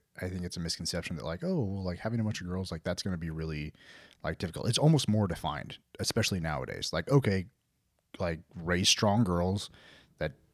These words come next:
don't take any shit, that can, you know, fend for themselves, that don't, that aren't gonna need anyone until they choose to have someone.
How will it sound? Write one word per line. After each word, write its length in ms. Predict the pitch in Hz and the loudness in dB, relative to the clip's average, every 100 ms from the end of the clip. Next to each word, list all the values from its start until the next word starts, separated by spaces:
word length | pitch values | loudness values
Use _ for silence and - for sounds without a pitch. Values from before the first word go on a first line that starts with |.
| - | -4
don't 160 | 82 | -2
take 180 | - 90 | -2 2
any 140 | 107 120 | 4 4
shit, 420 | - 90 90 - | 4 4 0 -2
that 120 | 71 | -8
can, 320 | 85 82 82 - - | -4 -4 -6 -8 -8
you 120 | 90 | -4
know, 220 | 82 78 | -2 -4
fend 320 | 78 - 92 92 | -6 -2 0 2
for 80 | |
themselves, 600 | 98 110 - 78 80 98 | 2 2 4 2 0 -2
that 360 | - 67 73 82 | -4 -6 -8 -2
don't, 220 | 107 92 - | 2 2 0
that 180 | 98 85 - | -2 -2 -2
aren't 200 | 113 101 | -2 0
gonna 180 | 113 | 0
need 260 | 92 90 90 | 2 0 -2
anyone 380 | 87 90 90 82 | -2 -2 -4 -4
until 240 | 78 87 | -4 -6
they 140 | 76 73 | -6 -6
choose 280 | - 76 - | -6 -6 -8
to 80 | |
have 220 | - - 127 | -8 -8 -8
someone. 320 | - - - | -10 -10 -12